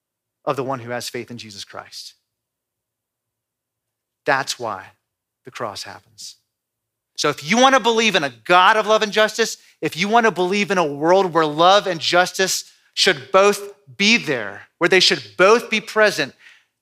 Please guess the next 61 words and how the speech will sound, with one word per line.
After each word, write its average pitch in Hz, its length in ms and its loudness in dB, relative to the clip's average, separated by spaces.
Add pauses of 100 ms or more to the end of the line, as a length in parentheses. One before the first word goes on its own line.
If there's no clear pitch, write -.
(180)
you've 131 220 -12
gotta 202 280 4
look 202 120 0
at 202 60 -4
the 196 60 -4
cross, 170 400 0
you've 151 140 -12
gotta 147 260 2
put 147 140 -12
your 131 80 -10
faith 120 220 -12
in 117 60 -20
Jesus 107 300 -16
Christ. - 440 -14
That's - 180 -10
the 160 120 0
only 156 200 -4
way 135 140 -6
you 123 100 -10
get 113 200 -8
it. 104 160 -18
You 131 80 -10
don't 151 220 -4
get 156 200 2
it 147 80 0
with 127 120 -6
any 143 220 -8
other 151 120 -4
belief 131 300 -8
system, 131 460 -14 (220)
any 147 280 -2
other 165 180 2
worldview. 123 680 -6 (280)
You 147 80 -8
don't 165 180 2
get 160 160 4
it 156 100 2
if 151 120 -6
God's 156 300 2
not 156 320 2
real. 135 280 -6
That's 139 220 -12
the 156 260 -16
only 175 540 -8 (340)
way. 156 480 0 (500)
Many 180 520 0
of 185 80 2
you 190 140 -2
here 185 180 -2
tonight, 156 340 0
many 135 160 -12
of 135 60 -12
you 139 80 -12
that 139 120 -2
are 135 60 -2
watching 139 320 -4
online, 127 400 -6
you've 123 160 -16
already 151 320 0
done 139 300 -4
that. 101 180 -18